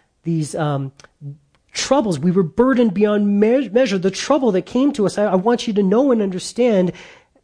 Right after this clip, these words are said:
that we were burdened beyond measure, above strength, so we despaired even of life. We had the death sentence in ourselves, so that, uh, they were teaching us something. What were they teaching?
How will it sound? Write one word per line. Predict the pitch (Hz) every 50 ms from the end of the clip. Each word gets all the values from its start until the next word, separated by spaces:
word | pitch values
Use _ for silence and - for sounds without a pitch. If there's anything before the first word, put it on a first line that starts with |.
| _ _ _ _ _ _ -
that | 196 202 180
we | 160 196
were | 190 180 185
burdened | 151 127 - 202 202 226 202 220 214 175
beyond | 190 170 160 170
measure, | 185 208 233 233 226 285 285
above | - 151 120 190 151 147 -
strength, | - - - - - 208 214 247 294 262
so | - 208
we | 190 165 170 156
despaired | 170 165 - - - - 196 190 196 190 190
even | 196 185 160 175
of | 170 - -
life. | 175 185 220 285 302 285 -
We | 185
had | 175 151
the | 160 156
death | 139 - - 220 262 262
sentence | - - 233 233 226 233 233 -
in | 226 214
ourselves, | 208 208 202 - - - 214 214 220 226 226 214 - - - - _ _ _ _ _
so | - - - - - 202 202 214 208
that, | 147 196 185 156 139 131 - - -
uh, | 170 160
they | 156 135 135 160 156
were | 147 156
teaching | 151 - - 294 294 285 - 220 185 170
us | 151 -
something. | - 175 143 - 143 131 131
What | 135 160 175
were | 185 208
they | 202 202
teaching? | 202 - 190 175 - - 170 170 170